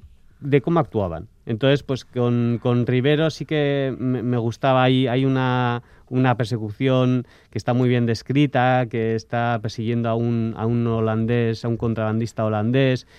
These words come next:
y se ve muy bien el, esa, esa sangre pirata que tenían de "si pillo una presa no la suelto". Y con el otro, con el, el otro capitán, que era un capitán de rentería, que era el,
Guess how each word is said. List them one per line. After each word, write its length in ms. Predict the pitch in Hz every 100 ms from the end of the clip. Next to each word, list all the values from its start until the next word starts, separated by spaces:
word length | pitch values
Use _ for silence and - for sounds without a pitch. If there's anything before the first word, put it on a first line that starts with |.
| - - -
y 100 | 120
se 140 | 127
ve 160 | 127 147
muy 220 | 156 147
bien 380 | 143 156 156 160 - -
el, 640 | - 117 110 107 104 104 101 _ _ - _ _ -
esa, 340 | 127 135 123
esa 240 | 117 143 123
sangre 340 | 127 127 123
pirata 380 | 110 113 117 120
que 100 | 113
tenían 460 | 110 110 120 135 135 - -
de 280 | 113 107 107
"si 260 | - 107 101
pillo 320 | 120 120 131
una 220 | 123 117
presa 280 | 120 113 131
no 120 | 120
la 140 | 107
suelto". 480 | 98 113 104 87 82 _ _ - - _ _ _
Y 140 | 123
con 220 | 113 123 120
el 120 | 113
otro, 380 | 151 175 143 165
con 200 | 135 120
el, 360 | 110 110 107
el 160 | 107 110
otro 240 | 123 143
capitán, 480 | 135 131 120 156 156
que 80 | 123
era 60 | 107
un 60 |
capitán 480 | 110 107 113 123 120
de 140 | 113 110
rentería, 720 | 113 113 117 113 143 123 101
que 160 | - 113
era 500 | 117 113 113 113 110 - - _ _
el, 840 | 113 110 110 107 104 104 104 104